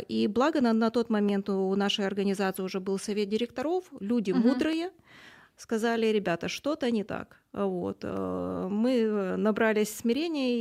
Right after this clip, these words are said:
Speaker 1: и подтвердили: «Да, что-то не так, с этим надо что-то делать».
Speaker 2: Мгм.
Speaker 1: А, вот. И тогда нам предложили, э, пройти встречи с психологом, а, вот, который, в
Speaker 2: Супервизию.
Speaker 1: принципе, нас
Speaker 2: Мгм.
Speaker 1: вытягивал и рассказывал нам, что да,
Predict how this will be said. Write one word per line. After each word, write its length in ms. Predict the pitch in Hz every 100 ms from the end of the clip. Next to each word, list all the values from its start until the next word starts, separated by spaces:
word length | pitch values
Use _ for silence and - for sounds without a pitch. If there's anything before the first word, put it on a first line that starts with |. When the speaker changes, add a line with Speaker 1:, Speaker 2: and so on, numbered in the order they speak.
| 220 214
Speaker 1:
и 20 | 208
подтвердили: 680 | - 220 226 226 202 190 190
«Да, 140 | 202
что-то 320 | 202 220 240
не 120 | 233
так, 300 | 247 349 392 - - - -
с 100 | -
этим 240 | 285 233
надо 260 | 220 233 220
что-то 340 | - 202 196
делать». 420 | 180 - - - -
Speaker 2:
Мгм. 300 | 254 247 247 240
Speaker 1:
А, 120 | 214
вот. 280 | 208 202 202 220
И 100 | 220
тогда 460 | 226 220 254 320
нам 240 | 277 254 240
предложили, 840 | 233 214 208 233 247 214 202 196
э, 360 | 190 180 175 170 - _
пройти 380 | 208 208 226 208
встречи 720 | - 226 240 254 269 269 277
с 140 | 277 -
психологом, 840 | - 202 - 202 214 226 247 262 - _ _ _ - _ -
а, 100 | 214
вот, 220 | 208 202
который, 400 | 202 240 262 254
в 20 |
Speaker 2:
Супервизию. 220 | 214 220 196
Speaker 1:
принципе, 600 | 208 202 202 339 302 233
нас 360 | 233 277 285
Speaker 2:
Мгм. 80 | 233
Speaker 1:
вытягивал 720 | 240 247 247 247 240 233 226 -
и 520 | 208 196 202 208 208 196
рассказывал 600 | 196 - 233 226 208 202
нам, 220 | 202 202
что 200 | - 190
да, 320 | 175 233 381